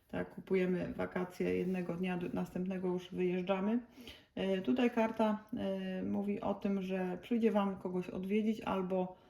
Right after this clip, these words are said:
no, bardziej odwiedzić niż tutaj w drugą stronę, że wy bę-, że was będzie ktoś odwiedzał. E, czyli ja bym powiedziała wyruszenie w podróż, w drogę, e, która była już, mm, dużo wcześniej, e, zaplanowana. E, karta nie jest kartą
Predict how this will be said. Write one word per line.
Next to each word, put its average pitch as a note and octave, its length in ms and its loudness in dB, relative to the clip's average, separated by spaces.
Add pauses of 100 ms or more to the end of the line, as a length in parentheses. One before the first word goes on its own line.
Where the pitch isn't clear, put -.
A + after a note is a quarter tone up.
(420)
no, G3 120 2
bardziej A3 340 8
odwiedzić G3+ 440 2
niż F#3 200 -2
tutaj F#3 320 0
w F3 80 -4
drugą F3+ 300 0
stronę, G3 360 0
że F#3 160 2
wy F#3+ 180 0
bę-, F#3 540 0
że F#3 160 0
was F#3+ 280 -2
będzie F#3 240 2
ktoś F#3 260 -4
odwiedzał. F#3 600 0 (520)
E, F#3+ 260 -2
czyli G3 280 -2
ja G#3 120 6
bym G#3+ 80 4
powiedziała G3+ 260 2
wyruszenie G#3 640 2 (200)
w - 320 -6
podróż, A3 540 2
w F#3+ 160 -6
drogę, G3+ 460 4 (200)
e, F#3+ 180 -2
która G3+ 360 0
była G3 260 2
już, F#3+ 260 -2
mm, F#3 420 -2
dużo F#3 220 0
wcześniej, F#3 580 -2 (340)
e, F#3 260 0
zaplanowana. F#3+ 840 0 (420)
E, G3 180 -2
karta C4+ 340 2
nie C4 120 10
jest A3+ 160 6
kartą G3+ 420 2